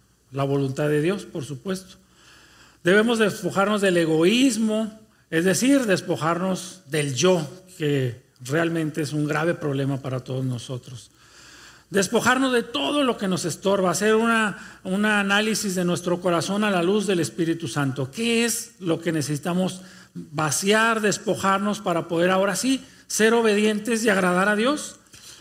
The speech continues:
Por supuesto, bueno, Jesús, en Jesús, pues además hubo sacrificio, hubo entrega, amor infinito, todo ello, ¿verdad? Jesús mismo, pues se despojó de sí mismo.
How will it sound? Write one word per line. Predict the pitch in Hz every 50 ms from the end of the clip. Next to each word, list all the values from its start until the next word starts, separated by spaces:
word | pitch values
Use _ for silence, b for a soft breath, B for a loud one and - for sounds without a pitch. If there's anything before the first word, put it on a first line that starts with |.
| B B B _ -
Por | 190 185
supuesto, | 156 208 180 277 285 285 285 - 247 190
bueno, | 190 190 185 175
Jesús, | - 185 170 - - 202 208 220 208 214 220
en | 233 196 165
Jesús, | - - 147 - - 180 185 180 - -
pues | - 180 - 180
además | 160 156 156 160 165 160 143
hubo | 170 156 156 160
sacrificio, | - - 165 151 - 175 151 123 180 175 151 - - 170 151
hubo | 156 165
entrega, | 165 160 165 170 165 160 156 156 156 156 147 143
amor | 147 160 170 175 175
infinito, | 170 165 - 160 151 147 151 151 147 - - 151 143 139 B B B B B B B _
todo | - 180 185 170 160 147 143
ello, | 143 131 117 117 113
¿verdad? | 117 117 117 127 131 127 B B B B B B
Jesús | - 170 156 160 214 214 190
mismo, | 214 214 202 202 185 202 202 196 185 185 B B B B _ _
pues | - 180 -
se | - 180
despojó | 180 180 170 180 - - 180 - - 196 202
de | 196 196
sí | 175 - 208 202
mismo. | 208 226 240 254 226 233 202 160 135 127